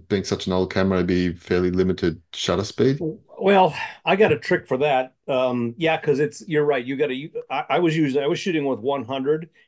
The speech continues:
Speaker 2: and it gets a little bit exposed unless it's a little, slightly cloudy. But I've got two things. I found a rubber washer that is just a ru-, a O-ring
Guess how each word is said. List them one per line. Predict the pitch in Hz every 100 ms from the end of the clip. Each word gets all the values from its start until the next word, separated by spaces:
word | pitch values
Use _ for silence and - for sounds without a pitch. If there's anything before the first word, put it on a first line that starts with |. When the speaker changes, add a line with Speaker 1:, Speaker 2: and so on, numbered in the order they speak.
| -
Speaker 2:
and | 127
it | 131
gets | 147 143
a | 117
little | 120 127 139 160
bit | 160 156
exposed | - - 143 151 143
unless | 127 131 120
it's | 107
a | 110
little, | 117 127
slightly | - 135 139 113
cloudy. | 110 120 110 131 151 156 - _ _ 120
But | 131 113 _ _ _ -
I've | 135 139
got | 127
two | - 180
things. | 160 165 131
I | 120
found | 117 160 135
a |
rubber | 117 143 147
washer | 127 135 143 147 - 98 110 - _
that | 127 123 113 160 - _
is | 127
just | 113 117
a | 117
ru-, | 135
a | 151 120 147
O-ring | 147 156 170 180 185